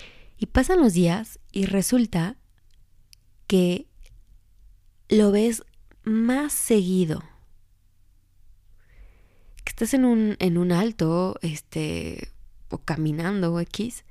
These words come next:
y ya viste el coche de tus sueños. Y el mismo día ya lo viste como tres veces. Y al día siguiente lo ves estacionado. Y al otro día también lo ves. O lo ves en un anuncio. Bueno, y ahora que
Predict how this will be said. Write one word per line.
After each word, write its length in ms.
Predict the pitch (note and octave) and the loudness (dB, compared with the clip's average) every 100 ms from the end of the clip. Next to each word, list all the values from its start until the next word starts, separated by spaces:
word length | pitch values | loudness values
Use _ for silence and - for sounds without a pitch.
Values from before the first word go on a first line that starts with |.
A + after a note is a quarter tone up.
| - - - - - - - - | -20 -20 -20 -20 -20 -20 -12 -2
y 140 | G#3 | 2
ya 140 | G3 | 4
viste 280 | F3+ F3 F3 | 4 2 2
el 140 | F3 - | 0 0
coche 280 | E3 - | -2 0
de 60 | E3 | -2
tus 160 | - - | -2 -4
sueños. 440 | E2 - - - - - - - - - - - | -6 -8 -14 -18 -20 -20 -20 -20 -20 -20 -20 -10
Y 300 | F3 F3 F3+ | -4 -2 0
el 120 | E3+ | 2
mismo 320 | F3+ G#3 G#3+ G3+ | 2 2 2 2
día 260 | G3+ A#3+ | 2 2
ya 120 | A#3 | 2
lo 80 | F#3+ | 2
viste 200 | F#3 - | 0 -2
como 200 | - F3 | -4 -4
tres 220 | - F3+ E3+ | -2 -2 -2
veces. 400 | D#3+ D#3 D#3 - | -2 -4 -10 -10
Y 140 | - | -2
al 140 | E3 F3 | 0 2
día 100 | G3+ | 0
siguiente 480 | A#3 A3 A3+ C4 C4 | 0 0 0 0 2
lo 120 | G3+ | 4
ves 120 | F#3+ | 2
estacionado. 720 | F#3+ - - E3 E3 D#3+ E3 - | 0 -6 -6 -4 -2 -4 -8 -4
Y 140 | F#3+ | -2
al 200 | F#3 F#3 | 0 -2
otro 260 | G#3+ A#3+ A3 | -2 0 0
día 380 | A3 B3 C#4+ C#4 - - - | 2 0 -4 -8 -18 -20 -10
también 320 | - F#3 F#3 F#3 | -2 0 2 4
lo 100 | F3+ | 2
ves. 240 | E3+ E3+ | 2 2
O 140 | E3 | 2
lo 80 | E3 | 2
ves 180 | E3+ F3+ | 2 2
en 140 | F#3+ | 0
un 160 | F#3 F3+ | 0 0
anuncio. 580 | F3+ F3 E3+ D#3+ D3+ C#3+ | 2 2 2 0 -2 -2
Bueno, 320 | D#3 F3+ D#3+ | 0 0 -2
y 80 | D3+ | -2
ahora 200 | D3+ E3 | -4 -4
que 200 | D#3+ | -8